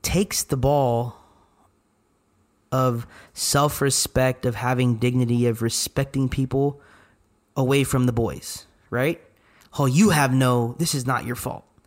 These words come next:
You know what I mean? Um, what the boys really love is their turtleneck and a sensible pair of slacks.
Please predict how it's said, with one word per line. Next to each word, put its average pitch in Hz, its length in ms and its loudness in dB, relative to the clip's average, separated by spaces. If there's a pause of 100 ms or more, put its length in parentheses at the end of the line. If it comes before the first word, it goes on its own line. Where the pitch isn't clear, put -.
(400)
You 170 100 4
know 185 60 4
what 185 100 2
I 170 40 2
mean? 175 280 0 (540)
Um, 135 460 2 (1200)
what 143 220 -2
the 151 80 4
boys 131 360 4
really 135 300 4
love 123 240 2
is 127 100 0
their 123 120 2
turtleneck 131 680 0
and 127 120 0
a 123 40 2
sensible 123 540 -2
pair 123 260 -2
of 117 140 -2
slacks. - 800 -6